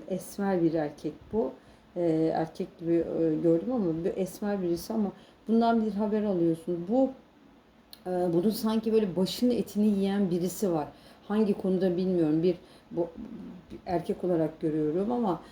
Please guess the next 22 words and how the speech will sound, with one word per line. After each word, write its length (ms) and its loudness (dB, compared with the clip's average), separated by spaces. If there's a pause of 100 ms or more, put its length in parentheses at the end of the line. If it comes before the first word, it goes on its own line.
(240)
e, 340 -2
işte 240 -6
bir 200 -2
kadınla 680 0
ilgili 340 2
olabilir, 320 0
işte 220 -6 (140)
çocuğu 260 -4
olabilir. 300 0
Ya 100 0
bu, 380 -8
bunun 240 4
bir 40 0
sorunu 520 0
var 220 2
belki 300 -2
de 60 -4
bu, 300 -8
böyle 220 0
birinin. 380 0 (420)
E, 500 2 (800)
bu 40 -4